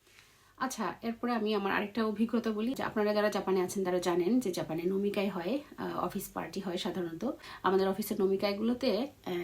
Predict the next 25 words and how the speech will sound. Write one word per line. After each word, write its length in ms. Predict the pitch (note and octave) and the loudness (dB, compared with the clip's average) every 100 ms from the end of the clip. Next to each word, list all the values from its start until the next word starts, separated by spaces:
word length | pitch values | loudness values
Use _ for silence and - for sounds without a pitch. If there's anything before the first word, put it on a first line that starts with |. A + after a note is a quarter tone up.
| F3 - | -4 -6
এমন 420 | F#3 G3+ A3 G#3 - | 0 4 4 2 0
নিয়ম 400 | G3+ F#3+ A3 G#3+ | 2 4 4 4
করে 320 | F#3 A3 E4+ | 2 2 0
যে 220 | G3 F3+ | 0 -2
তুমি 240 | - F#3+ A3+ | 0 0 0
সবসময় 340 | A3+ - C4 | -2 0 0
যার 120 | F#3+ | 0
সাথে 220 | F3+ F#3+ | -2 -6
কাজ 240 | F#3+ F3+ - | -4 -4 -2
করো, 340 | F#3 G#3+ D#4+ | -4 -2 -2
যার 160 | A3 F3+ | -2 -4
সাথে 200 | F3+ F#3 | 0 0
তোমার 200 | F#3+ F#3 | 0 0
কথাবার্তা 400 | F3+ F#3+ F3+ F#3 | -2 -4 -4 -2
বেশি 280 | F3+ F#3 F3 | -2 -2 -2
হয়, 260 | F3+ A3 F4+ - - - | -2 -2 -4 -10 -14 -6
আহ, 280 | - F3 E3 - - | 0 2 0 -4 2
তার 160 | G#3 | 2
সাথে 260 | G#3+ A#3 B3+ | 4 0 2
আজকে 280 | G#3+ - A3 | 0 0 2
না 260 | F#3+ F3 | 4 4
বসে 340 | F3+ F#3 C4 F4 | 2 -2 0 0
তুমি 300 | G3+ F#3 G3 | 2 2 2
হচ্ছে, 380 | G3 - D4 G#4 - - | -2 -2 -2 -2 -6 -14
আহ, 120 | - | -8